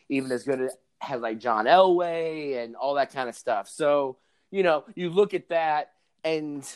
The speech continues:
that was the one thing that, like, the Jets fans had, and you go in as a seventeen-point underdog. And you know what? Really, it's more the Rams' fault. The Rams never should have lost that game.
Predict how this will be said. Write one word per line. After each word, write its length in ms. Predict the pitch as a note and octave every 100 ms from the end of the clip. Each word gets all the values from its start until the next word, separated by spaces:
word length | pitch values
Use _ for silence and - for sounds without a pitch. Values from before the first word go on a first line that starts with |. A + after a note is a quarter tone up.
| - _ -
that 180 | D#3+ F3+
was 140 | E3
the 100 | D#3+
one 380 | D3 F#3 G#3 G3
thing 340 | - F3+ D3+
that, 140 | C#3+ C3+
like, 160 | C#3+
the 80 | C#3
Jets 380 | C3+ D3+ D#3+ -
fans 440 | D3 C3+ C3 C3
had, 480 | - D#3+ C3 A#2+ A2+ _ _ _ _ _ -
and 200 | C#3 C#3+
you 160 | E3 E3+
go 380 | F3+ F3+ E3+
in 440 | F3 E3 C#3+ C#3 D3 - -
as 160 | C#3+ C3+
a 80 |
seventeen-point 920 | C3 - F#3+ G3 F#3+ - F#3+ F3+ F3+ D3+
underdog. 480 | D#3 D3+ C3+ B2+ C3
And 100 | A3
you 60 | B3+
know 120 | C4+
what? 220 | C4+ B3+
Really, 280 | A#3+ D#4+ C#4+
it's 220 | G3 E3+
more 240 | F3+ G3+ G3+
the 120 | D3
Rams' 440 | A2 A#2+ B2+ A#2
fault. 360 | - G#2 E2+ - - -
The 80 | -
Rams 340 | A3 C#4 A3 D#3+
never 180 | D#3
should 160 | D3 C#3+
have 80 | C3
lost 300 | B2+ B2 -
that 200 | A#2+ A2
game. 320 | G#2+ G2+